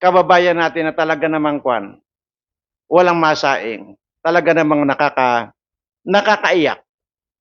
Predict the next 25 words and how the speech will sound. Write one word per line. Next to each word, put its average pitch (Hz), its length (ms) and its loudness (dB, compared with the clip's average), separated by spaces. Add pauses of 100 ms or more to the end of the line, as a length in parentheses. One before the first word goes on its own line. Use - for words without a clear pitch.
(1160)
Kasi 190 240 0
unang-una, 196 800 2 (1700)
yung 208 240 2
bang 240 320 2
tipong 226 480 0 (140)
<clears throat> - 1500 -2 (600)
sa 214 120 2
tuwing 240 300 2
ma-, 220 100 4
susubo 208 560 4
ako 196 240 2
ng 190 120 -2 (100)
aking 175 180 -6
pa-, 160 240 0
kinakain, 151 640 0
ano 170 240 0
man 170 220 0
yan 170 160 2
ang 147 100 -4
kinakain 143 600 0
ko, 104 260 -8 (720)
lagi 185 320 2
ko 190 80 -4
na, 175 320 0 (160)
na, 160 520 0